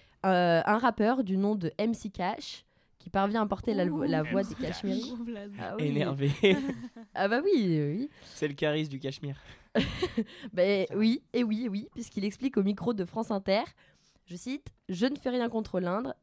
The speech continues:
Speaker 1: je suis seulement humaniste. Quand je dis que mon ami a été tué par l'armée indienne, c'est la vérité, mais je ne peux pas le dire. Après, vous appelez cela une démocratie. » Fin de citation. Donc par le rap, il dénonce un envi-, un environnement sous pression, où les amis se font arrêter sans raison,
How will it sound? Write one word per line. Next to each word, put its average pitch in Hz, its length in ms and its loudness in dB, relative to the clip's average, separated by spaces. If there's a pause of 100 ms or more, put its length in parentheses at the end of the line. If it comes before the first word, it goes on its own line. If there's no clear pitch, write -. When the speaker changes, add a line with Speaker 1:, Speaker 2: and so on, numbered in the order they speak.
(100)
Speaker 1:
je 185 140 -4
suis 185 160 -8
seulement 240 420 0
humaniste. 214 640 -2 (240)
Quand 214 140 -4
je 208 100 0
dis 214 180 -2
que 240 120 0
mon 180 180 2
ami 233 220 0
a 247 40 2
été 170 180 -4
tué 247 220 -2
par 170 160 -2
l'armée 202 240 0
indienne, 175 480 0
c'est - 160 -4
la 170 120 2
vérité, 190 420 -2 (280)
mais 175 120 0
je 180 100 0
ne 180 60 0
peux 175 120 0
pas 170 140 0
le 170 60 -2
dire. 135 280 -10 (120)
Après, 208 420 0
vous 180 160 -2
appelez 165 220 -6
cela 185 180 -6
une 170 120 -4
démocratie. » 185 560 -4 (720)
Fin 175 80 -6
de 175 60 -8
citation. 160 380 -10 (880)
Donc 196 180 -4
par 226 160 4
le 226 80 4
rap, 247 340 4
il 220 100 -4
dénonce 226 320 2
un 196 120 0
envi-, 185 220 0 (240)
un 175 160 -2
environnement 170 480 0
sous 165 160 -10
pression, 247 440 0 (200)
où 190 100 -2
les 170 200 0
amis 185 200 0
se 190 140 -8
font 165 180 -6
arrêter 151 300 -8
sans 196 180 -2
raison, 220 380 0